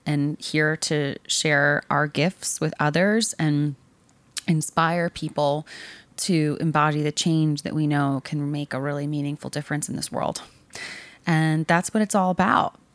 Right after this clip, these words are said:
So we'll have a lot of amazing free content, as I said. We're super excited, building everything together now. And then we'll have, um, more offerings to go deeper,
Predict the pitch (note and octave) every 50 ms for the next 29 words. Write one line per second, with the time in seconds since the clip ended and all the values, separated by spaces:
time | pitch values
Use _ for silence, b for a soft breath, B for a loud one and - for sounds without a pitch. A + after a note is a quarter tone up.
0 | _ _ - - F3 E3 E3 E3 E3 E3 D#3+ D#3+ E3+ E3+ F3+ F3 F3 F3 F3+ -
1 | E3+ F3 E3+ E3+ E3+ E3+ F3 F3 E3+ E3+ - - - - - - - E3 E3 F3
2 | F#3+ G3 F#3+ G#3 G#3 G3+ G3+ G3+ - - G3 G3 G3 - G3+ G3 G#3 G#3 A3+ A#3
3 | A#3 A#3+ A#3+ A#3+ A#3+ A#3+ A#3 - B3 C4 C4 A3 G3+ - - G3+ - G#3 G3+ G3
4 | - - F3+ F3+ F#3+ G3+ G#3+ A#3 B3+ C#4 D4+ B B B B B B B B B
5 | B B B B B B B _ _ - G3+ G3+ G3 F3+ G3+ F#3+ F#3+ F#3 F#3 -
6 | G3 F#3 E3 G3 F#3+ - G3 F#3+ F#3+ - G3+ - F#3+ F#3 F#3 F#3 F#3+ F#3 F3+ F3+
7 | F3+ G3 A#3 C#4+ E4 E4 - _ _ _ - - - F3+ F3 F3 F3+ F3+ F3+ F3+
8 | F#3 F3+ F#3 F3+ F3+ F3+ F3 F#3+ F#3 F3+ F3+ F3+ F3+ F3+ - - - - F#3 F3
9 | E3+ F3 F3 F3 F3 - - - E3+ F3 F#3 F#3 - - E3 F3 F3+ - - F#3
10 | F3 F3 F3 F3 F3 F3 - - - F#3 E3+ - F3 F3 E3+ D#3 - - E3+ A3
11 | - - - - - - -